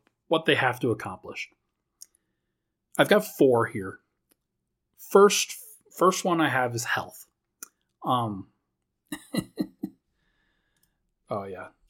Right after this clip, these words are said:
Are you, uh, are you taking credit, taking credit for it, Cedric? Perfect. <laughs> You, you should take credit. I, uh, I started a, a bunch of different options, and that was the one that I picked. So nice work, nice work, Cedric. <laughs> Um,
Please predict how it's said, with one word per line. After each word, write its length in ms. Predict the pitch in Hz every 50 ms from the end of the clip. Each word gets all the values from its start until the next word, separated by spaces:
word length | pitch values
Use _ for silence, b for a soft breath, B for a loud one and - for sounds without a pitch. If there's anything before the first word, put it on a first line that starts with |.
| - _ -
Are 120 | 135 123
you, 240 | 120 120 123 123 123
uh, 180 | 120 117 117 120 -
are 80 | -
you 100 | 139 127
taking 300 | 123 - 143 131 143 131
credit, 460 | 123 - - 139 131 135 135 131 - _ _ _ _ _ -
taking 280 | - 147 131 131 135 123
credit 260 | - 139 135 135 131
for 140 | - - 135
it, 100 | 131 -
Cedric? 440 | - 139 131 139 131 127 - - -
Perfect. 560 | 135 113 107 - - - _ _ - - -
<laughs> 40 | -
You, 340 | 214 175 156 139 123 117 B B B B B B
you 120 | B 139 131
should 180 | 131 151 139
take 200 | - 147 139 123
credit. 340 | - 139 123 110 104 101 101
I, 160 | 104 101 101
uh, 160 | 101 104 98 - _ _ _ _ _ _ _ _ _ -
I 80 | 117
started 380 | 117 - - 151 135 131 127 123
a, 120 | 123 127 123
a 40 |
bunch 240 | 120 123 123 117 120
of 80 | 131 120
different 280 | 123 120 123 120 120
options, 460 | 117 117 113 - - 131 120 120 117 120
and 140 | 117 120
that 80 | 123 123
was 200 | 127 127 120 117
the 60 | 135
one 140 | 123 120 117
that 140 | 117 107 107
I 20 |
picked. 280 | 107 - - - - -
So 200 | - 110 - - _ _ _ _ _ -
nice 340 | 139 135 143 143 139 135 -
work, 400 | 143 131 110 117 - - - - -
nice 240 | 135 120 120 117 -
work, 160 | 127 110 110
Cedric. 320 | - 117 104 - 110 104 - _ _ _ _ _ _ _ - - - - - _ _
<laughs> 1200 | - - - - _ - - _ _ _ _ _ _ _ _ _ _ _ _ _ _ _ _ _
Um, 420 | - 135 131 127 120 117 117 120